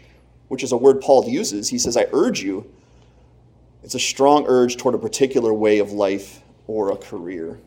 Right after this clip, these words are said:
For the first three chapters in Ephesians, if you've been with us, Paul has been laying this foundation. He's been laying this foundation of our union with, union with God, our acceptance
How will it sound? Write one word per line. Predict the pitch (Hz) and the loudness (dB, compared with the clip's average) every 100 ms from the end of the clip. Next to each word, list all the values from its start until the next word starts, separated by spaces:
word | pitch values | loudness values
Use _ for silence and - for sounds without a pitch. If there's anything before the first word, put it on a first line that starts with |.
| _ - | _ -4
For | 170 | -2
the | |
first | 160 226 - | 2 2 2
three | 196 | 0
chapters | - 170 156 147 123 | 4 6 8 6 2
in | |
Ephesians, | 117 139 131 110 110 | -2 -2 -2 -4 -10
if | |
you've | 107 110 | -10 -4
been | 120 110 | -4 -4
with | 113 110 | -6 -4
us, | 101 | -8
Paul | - 156 151 | 2 4 6
has | 139 127 - - - - - | 6 4 2 -14 -20 -12 -2
been | 131 120 | 0 0
laying | 117 127 117 | -4 -4 -4
this | 113 - | -8 -10
foundation. | - 98 101 90 - - - _ _ _ _ - - _ _ _ _ _ - - - | -8 -10 -8 -12 -12 -16 -18 _ _ _ _ -20 -20 _ _ _ _ _ -18 -16 -4
He's | 139 | 2
been | 160 | 4
laying | 143 160 180 | 6 4 4
this | 160 | 2
foundation | 165 139 135 131 | 2 4 4 2
of | 123 | -2
our | 113 | -2
union | 107 120 139 143 | -2 -2 -2 -2
with, | 139 139 - - | 0 -2 -4 -18
union | 127 151 190 185 170 | -6 0 0 0 -4
with | 165 | -4
God, | - 113 107 | 0 2 2
our | 110 | 0
acceptance | 110 - - 165 170 165 - - | -2 -2 0 0 0 -6 -8 -10